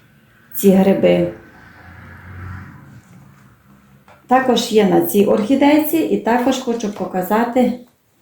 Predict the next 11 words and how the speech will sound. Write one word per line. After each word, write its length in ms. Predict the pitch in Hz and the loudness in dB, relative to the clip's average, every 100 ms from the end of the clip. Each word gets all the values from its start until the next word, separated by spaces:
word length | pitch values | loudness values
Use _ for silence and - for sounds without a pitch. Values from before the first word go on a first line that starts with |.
| - _ | -20 _
є 460 | 190 190 220 240 247 - _ _ _ _ _ - - _ _ _ _ - | -2 2 2 0 -6 -16 _ _ _ _ _ -20 -20 _ _ _ _ -8
і 100 | 202 | -4
на 220 | 208 202 | 2 2
цій. 440 | - 170 170 170 - _ _ _ _ _ _ _ _ _ _ _ _ _ _ _ _ _ _ _ _ _ _ _ _ _ _ _ _ _ _ _ _ _ _ - | 0 -2 -2 -2 -8 _ _ _ _ _ _ _ _ _ _ _ _ _ _ _ _ _ _ _ _ _ _ _ _ _ _ _ _ _ _ _ _ _ _ -8
Є 360 | 180 220 214 - | 0 0 0 -2
от 180 | 185 | -4
така, 480 | - 208 196 175 139 - _ _ _ _ _ - - - _ _ _ _ _ - | -2 -2 -2 -4 -6 -12 _ _ _ _ _ -12 -12 -12 _ _ _ _ _ -6
так 200 | 208 208 | -2 0
як 340 | 208 - - | -2 -4 -4
манна 480 | 208 202 190 185 180 | 2 4 4 2 0
крупа, 640 | - 185 170 - 240 294 | -4 -6 -2 0 2 0